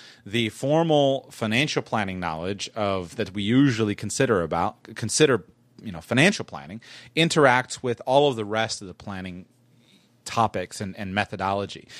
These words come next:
And it interacts with career planning, with life planning, with goal planning, with success, with, uh, <clears throat> with every aspect. So that's why I'm choosing to use,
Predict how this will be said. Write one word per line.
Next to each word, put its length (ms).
And 120
it 80
interacts 320
with 140
career 380
planning, 360
with 160
life 280
planning, 320
with 180
goal 240
planning, 420
with 120
success, 680
with, 500
uh, 260
<clears throat> 260
with 160
every 320
aspect. 480
So 120
that's 320
why 240
I'm 140
choosing 520
to 120
use, 360